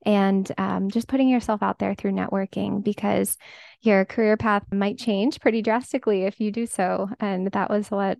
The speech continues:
I think I experienced. So I really appreciated meeting different people and hearing different perspectives, because I think that's what this field is all about, is working together and building collaborations to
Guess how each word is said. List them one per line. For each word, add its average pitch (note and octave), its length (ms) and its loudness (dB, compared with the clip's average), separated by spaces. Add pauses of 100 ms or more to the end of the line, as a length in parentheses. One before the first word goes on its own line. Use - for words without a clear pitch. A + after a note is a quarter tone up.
I G#3 120 0
think G#3 180 -2
I F#3+ 140 4
experienced. F#3+ 840 -2
So - 300 0
I G3 120 0
really G#3 500 2 (560)
appreciated G#3 960 0
meeting G#3+ 420 4
different G3+ 320 -2
people G3 360 0
and G3 180 2
hearing F#3+ 320 0
different G3 300 -4
perspectives, B3+ 760 0 (380)
because G#3+ 300 2
I G#3 120 4
think G#3+ 180 2
that's G3+ 220 0
what G3 100 -2
this F#3+ 220 -2
field G3 260 -2
is F#3+ 160 -4
all G3 160 0
about, G3 380 0
is G3+ 320 -4
working G3 340 0
together F#3 480 2
and F#3 380 -2 (320)
building G3 340 4
collaborations F#3+ 800 0
to G3+ 320 0